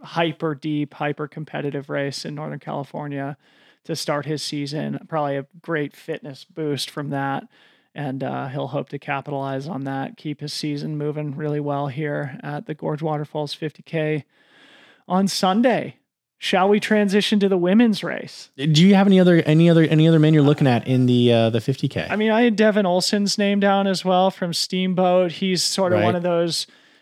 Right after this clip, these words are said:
Speaker 1: s-, super consistent, talented athletes who could challenge for a podium position, but I think you kinda covered all the people on my list as well. And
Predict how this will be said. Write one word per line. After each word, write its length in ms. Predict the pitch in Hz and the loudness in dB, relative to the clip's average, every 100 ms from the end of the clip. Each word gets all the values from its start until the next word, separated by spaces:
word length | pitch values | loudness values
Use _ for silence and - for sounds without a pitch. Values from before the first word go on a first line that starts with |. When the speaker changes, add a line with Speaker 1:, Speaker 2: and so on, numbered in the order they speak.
| _ | _
Speaker 1:
s-, 160 | - 214 208 | -10 -10 -10
super 340 | - 208 190 180 | -4 -2 -2 -4
consistent, 800 | 190 - 185 - 175 170 175 _ _ - - | -6 -6 -8 -6 -6 -6 -8 _ _ -20 -8
talented 520 | 180 175 175 - 170 | -4 0 0 0 0
athletes 460 | 160 147 170 156 | 0 0 -4 -4
who 100 | 170 | -6
could 160 | - 160 | -6 -6
challenge 380 | - 160 160 151 | -4 -2 -2 -2
for 320 | 170 160 147 | -2 -2 -4
a 140 | - 160 | -10 -6
podium 420 | 175 165 165 160 | -2 -2 -2 -4
position, 560 | - 156 160 - 165 160 | -4 -4 -4 -2 -4 -2
but 220 | 151 - - | -4 -4 -6
I 80 | |
think 160 | 175 165 | -6 -4
you 80 | 170 | -6
kinda 280 | - 160 156 | -6 -6 -6
covered 440 | 160 151 151 147 _ | -6 -4 -4 -8 _
all 220 | - 156 | -6 -4
the 60 | 151 | -4
people 300 | - 156 156 | -8 -8 -6
on 120 | 147 | -6
my 260 | 147 151 143 _ _ _ _ | -6 -8 -10 _ _ _ _
list 300 | - 160 - | -6 -4 -4
as 140 | 165 156 | -8 -6
well. 340 | 151 151 151 | -4 -2 -2
And 160 | 147 | -4